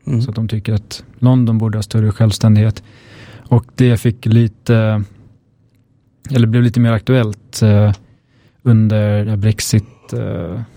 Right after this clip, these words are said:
Speaker 2: historien. Eftersom majoriteten av Londonborna röstade för att stanna i E U
Speaker 1: Mm.
Speaker 2: ändå. Och, eh, ja, då var det,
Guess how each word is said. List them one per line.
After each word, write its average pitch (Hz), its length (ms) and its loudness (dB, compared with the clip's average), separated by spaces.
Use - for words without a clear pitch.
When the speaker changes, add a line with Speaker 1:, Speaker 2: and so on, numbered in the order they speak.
Speaker 2:
historien. 120 600 0
Eftersom 120 240 2
majoriteten 113 560 0
av 107 240 -2
Londonborna 110 760 2
röstade 104 360 -6
för 110 320 -2
att - 140 -2
stanna 117 460 2
i 117 240 -6
E - 20 -10
U 110 100 -12
Speaker 1:
Mm. 123 160 4
Speaker 2:
ändå. 113 240 -4
Och, - 340 -2
eh, 117 60 4
ja, 107 260 2
då 113 140 2
var 104 200 -4
det, 104 300 -6